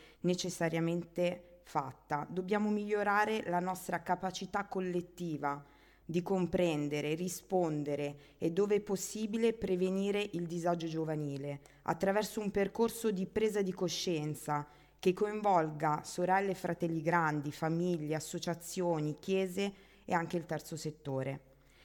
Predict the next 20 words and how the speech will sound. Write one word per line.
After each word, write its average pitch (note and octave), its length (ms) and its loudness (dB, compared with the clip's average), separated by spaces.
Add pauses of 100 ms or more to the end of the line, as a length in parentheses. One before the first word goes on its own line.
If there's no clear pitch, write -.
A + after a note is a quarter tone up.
(160)
In G#3+ 160 6
parallelo A3+ 720 8
ci G#3 180 -2
impegniamo G3 520 2
a - 20 2
realizzare F#3 600 2
politiche F#3+ 920 -4
che G3 140 -2
non G#3+ 180 2
si A3+ 200 -2
limitano D#3+ 840 -2
all'assegnazione F3 920 0
formale E3 500 0
di D#3 80 -6
spazi, D3 800 -4 (340)
ma F#3+ 180 4
che A3 160 4
rendano F#3+ 380 4
i F3+ 100 0
giovani A3+ 580 0